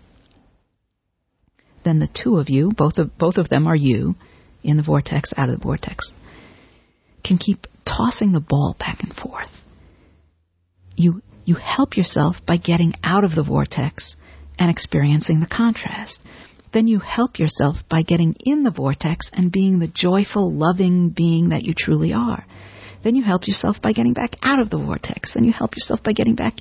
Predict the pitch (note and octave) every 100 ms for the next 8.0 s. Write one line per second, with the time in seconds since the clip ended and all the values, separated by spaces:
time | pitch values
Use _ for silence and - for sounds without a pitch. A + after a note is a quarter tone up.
0 | A#4 B3+ A3+ F#3 - E3+ - - - F#3+
1 | G3 - - - - - D#3+ E3+ G3+ A#3
2 | F#3 C3 - - - D#3+ E3 F3 E3 E3
3 | D#3 E3 - - - - - _ _ _
4 | _ _ _ _ - G3+ G3 - F3 E3+
5 | - - - - G3 - - F3 D3 C#3+
6 | F3+ D#3 - - C#3+ - F3 - E3 C#3+
7 | C#3+ C#3+ D3 C#3 - - - - E3